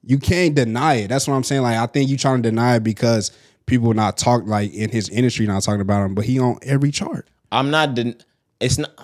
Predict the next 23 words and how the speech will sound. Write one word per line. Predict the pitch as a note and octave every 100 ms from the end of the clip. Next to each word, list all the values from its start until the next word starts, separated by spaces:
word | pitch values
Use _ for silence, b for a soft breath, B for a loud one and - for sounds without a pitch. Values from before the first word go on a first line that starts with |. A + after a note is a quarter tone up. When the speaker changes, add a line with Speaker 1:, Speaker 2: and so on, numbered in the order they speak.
| -
Speaker 2:
I, | A#2+ B2
I | D3
am | D#3+ D#3+ B2+
denying | G#2+ B2 A#2+ F#2+
it, | E2+ F#2
but | A2
I'm | B2+ C#3
not | C#3 A#2
denying | A2+ A#2 A#2+ A#2+ G#2+
it | G#2+
for | - G2
the | G2+
reason | A2 G#2
you're | F#2+
saying. | G#2+ G2+ - b b b b _ _ _
I | B2+
don't | E3 D#3
go | D3+ D3
anywhere | D3+ D3 C#3+ C#3
and | C#3
hear | C#3+
the | B2+
Gunna. | E3+ E3+